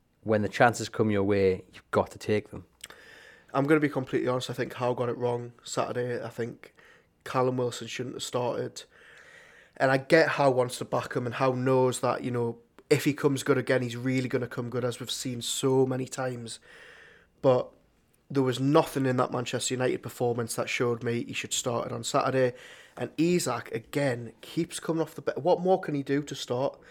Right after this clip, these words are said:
Speaker 2: Whether that's in place of Wilson, or whether that's on one of the wings or behind him, I think Howe got it wrong, and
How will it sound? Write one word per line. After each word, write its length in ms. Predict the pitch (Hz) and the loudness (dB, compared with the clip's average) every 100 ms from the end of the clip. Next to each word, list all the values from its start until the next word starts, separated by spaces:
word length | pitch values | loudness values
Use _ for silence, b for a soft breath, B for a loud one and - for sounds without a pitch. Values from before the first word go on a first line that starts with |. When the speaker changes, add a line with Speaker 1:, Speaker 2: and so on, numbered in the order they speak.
| B B | B B
Speaker 2:
Whether 220 | 117 127 | -2 2
that's 380 | 131 123 - - - | 4 2 -2 -2 0
in 160 | 147 | 0
place 320 | - 135 127 | 2 0 0
of 80 | 123 | -4
Wilson, 460 | 120 117 - 120 127 b b b b | -4 -4 -4 -6 -10 b b b b
or 120 | 127 | 0
whether 180 | 123 120 | 0 0
that's 500 | 117 120 - - - b b b b _ _ _ _ _ _ _ | -2 -4 -8 -10 -10 b b b b _ _ _ _ _ _ _
on 160 | 131 127 | 0 0
one 80 | 127 | 0
of 60 | |
the 60 | 123 | 2
wings 360 | 135 135 135 | 4 4 2
or 180 | - 131 | 0 0
behind 360 | 127 131 143 131 | 0 0 0 0
him, 180 | 120 - - - _ _ _ _ - | -4 -6 -12 -14 _ _ _ _ -4
I 120 | 117 | -2
think 240 | 123 156 127 | 0 0 2
Howe 160 | 135 | 2
got 160 | 123 123 | 2 2
it 80 | 120 | 2
wrong, 260 | 131 127 | 2 4
and 220 | 127 120 | 2 -2